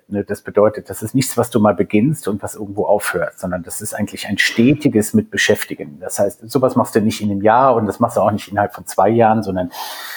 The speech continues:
wenn du da wirklich... Äh, auf der Forschungsseite und auf der, auf der Technologieseite einsteigen willst und tatsächlich mehrwertige,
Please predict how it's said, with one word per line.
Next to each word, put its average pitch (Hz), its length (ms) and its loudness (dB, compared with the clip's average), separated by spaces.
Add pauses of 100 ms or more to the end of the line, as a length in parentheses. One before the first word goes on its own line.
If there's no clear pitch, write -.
(220)
wenn 107 120 2
du 101 80 4
da 98 160 2
wirklich... - 460 -2
Äh, 98 220 2 (260)
auf - 160 -6
der 80 260 0 (100)
Forschungsseite 120 760 2
und 98 160 -4
auf - 180 -6
der, - 200 -2
auf - 120 -10
der 90 140 -10
Technologieseite 95 840 -2
einsteigen 90 560 -2
willst 98 400 0
und 90 140 -8
tatsächlich - 560 -4
mehrwertige, 101 1200 4